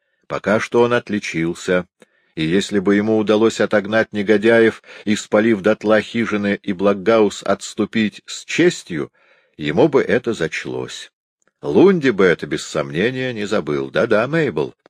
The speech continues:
мы обязаны спасти не только жизнь сержанту, но и честь.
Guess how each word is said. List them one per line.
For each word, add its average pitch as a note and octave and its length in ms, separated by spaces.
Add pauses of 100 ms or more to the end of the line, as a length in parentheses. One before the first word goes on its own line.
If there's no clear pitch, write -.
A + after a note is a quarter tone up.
(420)
мы F#2+ 220
обязаны A#2+ 680
спасти G2+ 540
не F#2+ 140
только F2 440
жизнь F2+ 420
сержанту, D2+ 840 (240)
но C#2 160
и D2 140
честь. - 680